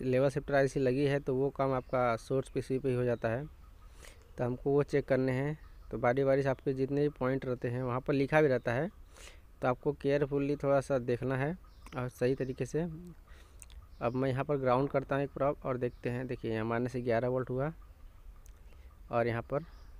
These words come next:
बीस volt से ज़्यादा हो गया। अब मैं range change करता हूँ, माइनस ग्यारह volt और अट्ठाईस volt, मतलब ये एक point मिल गया हमारा ऑड इवन का, मतलब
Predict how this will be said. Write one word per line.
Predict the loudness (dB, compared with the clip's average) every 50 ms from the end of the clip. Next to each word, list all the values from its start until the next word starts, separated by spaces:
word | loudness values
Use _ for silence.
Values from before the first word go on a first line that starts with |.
| -18 -18 -20 -18 -16 -10 -6
बीस | -4 -4 -2 -2 -2
volt | -2 -2 -2 -2
से | -2
ज़्यादा | 0 0 2 2 0
हो | -2 -4 -4
गया। | -6 -6 -8 -8 -8 -8
अब | -6
मैं | -4 -4 -2
range | 0 0 -2 -2
change | -2 -2 -4 -2 -2
करता | -2 -4 -4 -4 -6 -6
हूँ, | -4 -4
माइनस | -4 -4 -4 -4
ग्यारह | -2 0 0 0 2 0
volt | -2 -2 -4 -6 -8 -16 -20 -20 -20 -20 -20 -18 -18 -18 -18 -18 -18 -20 -20 -20 -20 -20 -20 -20 -20 -20 -20 -20 -20 -20 -20 -14 -8 -4
और | -4 -4 -4 -4 -6 -6
अट्ठाईस | -8 -4 -2 -2 0 0 -2 -4
volt, | -6 -8 -10 -10 -8 -6
मतलब | -4 -2 -2 -2 0
ये | 2 4 6 6 6
एक | 4 2 0 0
point | 2 4 4 4
मिल | 4 2 2 2
गया | 2 2 2
हमारा | 2 2 2 2 2
ऑड | 2 2 2 2 2
इवन | 2 0 0 0 -2
का, | -2 -2
मतलब | -2 -2 -4 -4 -4 -4 -4